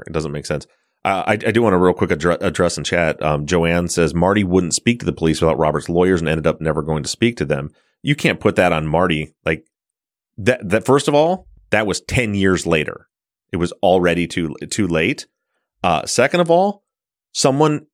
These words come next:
insisting on having an attorney before they speak to the police is the smartest thing they could do.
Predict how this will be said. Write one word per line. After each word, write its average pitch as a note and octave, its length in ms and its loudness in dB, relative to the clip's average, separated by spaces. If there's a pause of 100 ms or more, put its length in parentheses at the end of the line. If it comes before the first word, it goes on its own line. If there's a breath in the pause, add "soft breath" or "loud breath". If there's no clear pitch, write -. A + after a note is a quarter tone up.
(180)
insisting B2+ 500 0
on G#2+ 80 2
having G#2+ 360 0
an F#2+ 80 -2
attorney B2 640 -4 (440)
before A#2+ 240 2
they G2 80 4
speak A#2+ 320 0
to C#3 80 4
the A2+ 80 0
police F#2+ 520 -2 (380)
is G#2+ 120 -2
the G#2+ 100 2
smartest A#2 540 2
thing B2 160 0
they A2+ 140 2
could G2+ 200 -2
do. G#2 440 -2